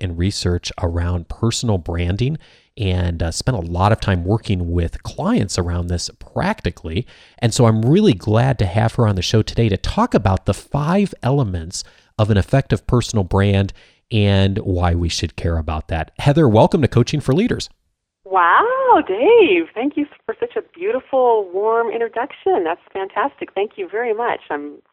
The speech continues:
Speaker 2: so thrilled to be back with you and your audience again.
Speaker 1: Well, I am thrilled you're back too. Uh, it's always great to have a guest return, and you and I are old friends, and I'm just, uh,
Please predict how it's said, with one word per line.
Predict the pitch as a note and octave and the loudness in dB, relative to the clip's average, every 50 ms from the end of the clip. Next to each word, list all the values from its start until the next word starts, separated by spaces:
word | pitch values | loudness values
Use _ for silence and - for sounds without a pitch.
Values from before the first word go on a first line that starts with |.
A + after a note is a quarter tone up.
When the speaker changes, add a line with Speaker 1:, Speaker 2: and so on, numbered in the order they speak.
| _ _ | _ _
Speaker 2:
so | - A3+ A#3 A3+ - | 0 0 0 0 0
thrilled | G#3+ G3+ F#3+ F#3+ | 0 0 0 0
to | - _ | -4 _
be | G3 | -8
back | F#3 - F3+ E3+ F#3 - - | -4 0 0 -2 -2 -4 -8
with | F3+ F3 - | -12 -12 -8
you | F3+ F#3 F#3 F#3+ F#3 | -6 -4 -2 -2 -2
and | F3+ E3+ D#3+ | -4 -4 -4
your | D#3 D3+ - | -4 -4 -2
audience | D#3+ E3 E3 E3 D#3+ D3 C3+ - _ | -2 -2 -2 -4 -6 -8 -8 -8 _
again. | D3 C#3 D3+ C#3 - A2+ - - - _ _ _ _ - | -14 -10 -10 -10 -10 -10 -14 -18 -20 _ _ _ _ -2
Speaker 1:
Well, | A#2 A2+ | -2 0
I | - A2 A#2+ B2+ | 0 2 2 2
am | D3 D3 C3+ | 2 2 0
thrilled | A#2+ - - C3+ C3+ B2+ A#2 | -2 -4 -2 0 2 2 4
you're | A2 G2+ | 2 2
back | F#2+ G2+ F#2+ F2+ - - | 4 4 2 2 0 -2
too. | - - G#2 G2+ G#2 G2+ G2 F#2+ | 0 2 2 4 4 4 4 4
Uh, | F2 F2 F2 F2 - - | 2 2 0 -2 -4 -4
it's | - G#2+ - - | -4 -6 -6 -4
always | - A#2 A2+ A#2 B2+ A#2+ - | -2 0 2 2 2 2 0
great | - - F#2 F2 F#2 F#2+ G2+ - - | -2 -6 -2 0 0 0 0 -2 -4
to | - - F2 | -4 -4 -4
have | - - F2+ F2 F2+ F2 F2+ E2+ - - - | -2 -2 -4 -2 -2 -2 -2 -4 -6 -6 -8
a | F#2 | -6
guest | - - A2 - - - | -4 -2 -4 -4 0 0
return, | A2 G2 - - G2+ F2+ F#2 F#2 F#2 - - | 0 0 0 0 0 2 2 2 0 -2 -2
and | G#2+ F#2+ F2 F2+ | -4 -2 -2 0
you | F#2+ A2 B2+ | 2 2 2
and | B2 G2 | 2 2
I | F#2 G2 | 0 0
are | F2+ F2+ F2+ | 0 0 -2
old | F2+ F2 - | -2 -4 -6
friends, | - F2 E2+ E2 E2 | -6 -6 -6 -6 -6
and | E2+ E2 | -8 -8
I'm | E2 E2+ | -8 -6
just, | E2+ F2 E2+ - - - | -6 -6 -6 -6 -6 -4
uh, | E2+ D#2+ D#2+ F2 | -4 -4 -4 -4